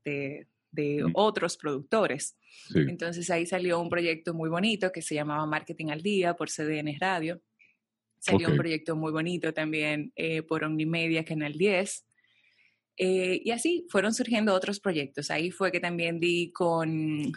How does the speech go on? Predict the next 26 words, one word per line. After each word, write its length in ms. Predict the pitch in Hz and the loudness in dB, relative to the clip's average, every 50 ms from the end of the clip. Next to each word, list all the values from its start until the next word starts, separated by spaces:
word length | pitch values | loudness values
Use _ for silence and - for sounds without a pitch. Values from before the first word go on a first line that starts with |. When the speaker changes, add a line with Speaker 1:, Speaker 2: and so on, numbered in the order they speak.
| - - | -6 -4
Speaker 1:
la 140 | - 185 170 | 0 0 0
organización 640 | 160 156 151 156 165 160 165 - - 165 156 156 165 | 2 0 -2 -2 -4 -4 -4 -2 0 0 0 0 0
Quinta 280 | - 175 165 156 165 165 | -2 -2 -2 0 0 0
República, 720 | 165 160 - - 220 208 196 185 175 - - 175 170 160 | 0 0 2 4 4 4 4 2 0 0 0 0 0 0
donde 240 | 156 151 151 151 | 0 0 -2 -4
le 120 | 147 147 147 | -4 -4 -4
hacían 320 | 156 - 160 156 156 156 | -4 -2 -2 0 2 2
las 200 | 156 151 156 - | 2 2 0 0
maestrías 440 | 170 135 151 - - - 151 143 156 | -2 -4 -4 -6 -4 -2 -2 -2 -2
de 100 | 151 151 | -2 -6
ceremonia 680 | - - 147 147 143 143 143 143 143 147 143 139 147 - - - - - - - | -6 -6 -4 -2 -2 -2 -2 -2 -2 -2 -2 -4 -6 -8 -14 -16 -16 -16 -12 -6
a 200 | - 151 156 151 | -4 -2 -2 -2
Soto, 280 | 147 - 165 156 - 151 147 151 147 - - | -2 -2 -2 -2 -2 -2 -6 -6 -8 -4 -2
a 260 | 175 165 160 160 160 | 0 0 0 0 -2
Soto 220 | 160 - - - 160 | -6 -6 -6 -4 -4
Jiménez. 680 | 165 151 156 196 226 226 190 170 196 208 - - - - | -2 0 0 2 2 0 0 -2 -4 -4 -6 -10 -6 0
Speaker 2:
Ujú. 420 | - 87 - - 87 101 135 151 - - _ _ - | 2 4 6 6 6 6 4 2 -2 -10 _ _ -4
Speaker 1:
Eh, 760 | 170 175 180 175 180 180 180 180 180 175 175 175 175 175 170 170 170 170 170 165 - _ _ _ _ - - _ _ | -2 0 0 0 0 0 0 0 0 0 0 0 0 -2 -2 -2 -4 -4 -6 -8 -10 _ _ _ _ -14 -14 _ _
bueno, 400 | - 175 180 180 180 160 147 - _ - | -2 0 0 0 0 -2 -4 -6 _ -6
vaya, 420 | 160 156 151 151 143 143 139 - _ _ _ _ | -2 -2 -2 -2 -2 -6 -8 -12 _ _ _ _
innumerables 520 | - 170 165 165 160 160 160 160 170 196 - | -4 -2 0 0 0 2 2 2 2 0 -2
proyectos 480 | - 202 180 175 175 175 - 190 - 185 | 0 0 0 0 0 -2 -6 -8 -4 -4
a 40 | 170 | -2
raíz 280 | 165 160 151 156 156 - | 0 0 -2 -2 -2 -2
de 60 | 156 | -2
ahí. 180 | 131 101 - | -2 -4 -6